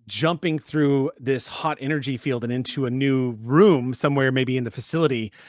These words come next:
instead it feels like being dropped from height into the surface of a frigid swimming pool. And the portal itself feels like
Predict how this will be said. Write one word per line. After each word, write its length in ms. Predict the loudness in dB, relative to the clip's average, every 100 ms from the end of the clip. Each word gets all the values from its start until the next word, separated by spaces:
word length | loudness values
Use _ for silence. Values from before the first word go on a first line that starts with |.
| -12 -8
instead 420 | -6 2 4 4
it 120 | -2
feels 340 | -4 -2 -2 0
like 280 | -2 -2 -12 _ -4
being 320 | 0 0 -2
dropped 460 | -6 2 2 2 -6
from 200 | -10 -10
height 480 | -6 -4 -4 -6 -20 _ _ _
into 280 | -4 -2 -6
the 100 | -6
surface 580 | -2 0 0 -2 -6 -10 _ _
of 100 | -4
a 60 | -4
frigid 560 | -8 -2 0 0 -2 -6
swimming 380 | -4 -2 -4
pool. 300 | -6 -12 -12 _ _ _ _ _ _ _ _ _ _ _ _ _ _ _
And 260 | 0 0 -4 _
the 220 | -4 -4 -4
portal 400 | -10 -2 0 0
itself 440 | -4 -2 0 0 -2
feels 320 | -2 -2 -2
like 220 | -6 -6